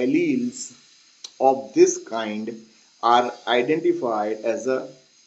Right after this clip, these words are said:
haplosufficient, ठीक है। तो देखिए dominant wild type allele of this kind, यानी कि जो आर प्लस प्रकार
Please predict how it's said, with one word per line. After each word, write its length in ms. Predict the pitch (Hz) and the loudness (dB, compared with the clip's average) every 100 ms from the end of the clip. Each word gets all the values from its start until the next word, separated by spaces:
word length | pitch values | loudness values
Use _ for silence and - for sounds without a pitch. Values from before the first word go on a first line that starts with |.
| _ _ _ - | _ _ _ 0
haplosufficient, 1500 | 123 123 135 131 131 131 - - - 117 127 120 127 98 - - _ _ _ _ _ - | 0 2 2 4 4 0 -12 -12 -6 -2 -2 -2 -6 -8 -12 -20 _ _ _ _ _ -4
ठीक 180 | 131 131 | -2 0
है। 140 | 143 143 - _ _ _ _ _ _ _ _ - | -2 -4 -14 _ _ _ _ _ _ _ _ -4
तो 360 | 135 165 180 - | 2 2 2 2
देखिए 340 | 135 123 107 - - - | 2 2 -2 -8 -8 0
dominant 420 | 120 147 175 151 | 0 2 -2 0
wild 240 | 127 143 165 | 2 2 0
type 120 | 160 | 0
allele 240 | 139 151 | 0 2
of 140 | 156 131 | 0 0
this 180 | 143 - | -2 -2
kind, 220 | 131 107 | -6 -4
यानी 240 | 107 120 147 | -4 -4 -4
कि 160 | 156 | -4
जो 160 | 160 160 | -4 -4
आर 400 | 160 - 120 127 | -4 -2 0 0
प्लस 480 | - 156 180 185 - - | -2 -4 -2 -2 -6 -6
प्रकार 440 | 135 127 139 127 | -8 -2 0 0